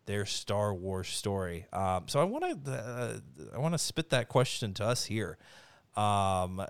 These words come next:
Luke, we'll start with you. I mean, I don't know if you shared the opinion of these two authors in that article, um, or if there's something else specifically that really sticks out. But what,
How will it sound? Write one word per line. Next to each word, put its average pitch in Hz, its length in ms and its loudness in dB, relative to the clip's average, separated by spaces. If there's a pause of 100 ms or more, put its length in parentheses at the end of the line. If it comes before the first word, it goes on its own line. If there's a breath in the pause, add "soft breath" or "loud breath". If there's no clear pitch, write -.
(100)
Luke, 104 460 0
we'll 139 80 2
start 156 280 6
with 113 220 -2
you. 143 300 2
I 113 80 0
mean, 117 440 -2
I 117 140 0
don't 127 80 0
know 131 100 0
if 127 120 -2
you 113 80 -2
shared 135 360 2
the 120 100 -2
opinion 120 400 -2
of 107 60 -2
these 107 140 -2
two 110 180 -2
authors 110 460 0
in 101 60 -4
that 101 180 -2
article, 107 560 0 (420 loud breath)
um, 101 460 2
or 101 100 -4
if 101 80 -8
there's 101 140 -4
something 117 280 -2
else 120 160 0
specifically 123 600 -4
that 90 120 -6
really 107 200 0
sticks - 300 -4
out. 127 160 0
But 101 140 -6
what, 127 200 0